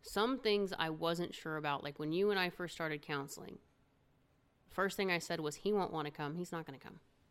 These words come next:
He's not gonna do this." Why?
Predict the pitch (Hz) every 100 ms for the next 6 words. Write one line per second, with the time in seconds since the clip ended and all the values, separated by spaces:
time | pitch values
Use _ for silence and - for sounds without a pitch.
0 | _ _ _ _ 185 170 151 - 87 -
1 | - - _ _ _ _ _ _ _ _
2 | _ 156 147 151 180 240